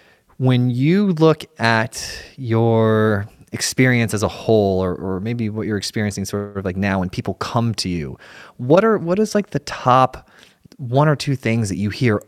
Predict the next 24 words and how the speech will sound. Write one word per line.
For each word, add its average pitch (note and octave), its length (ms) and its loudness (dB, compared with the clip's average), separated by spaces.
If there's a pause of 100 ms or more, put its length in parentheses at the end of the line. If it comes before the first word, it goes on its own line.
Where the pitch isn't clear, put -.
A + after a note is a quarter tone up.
over C3+ 320 6
and A#2 80 0
over A2+ 240 2
and A2 100 2
over? G#2 220 0
And A2 100 0
maybe C#3+ 220 2
we D3 140 2
can C3 220 0
give, A#2+ 280 0
like, G#2+ 320 2 (400)
dig C#3 200 4
into C#3+ 260 2
it C#3 40 4
a C#3 40 4
little C3+ 200 4
bit, C3 340 2 (140)
'cause A2 180 2 (280)
I'm B2+ 100 0
sure E3+ 160 4
there's D#3+ 140 4
people C3+ 240 2
out A2+ 180 4
there G#2+ 380 2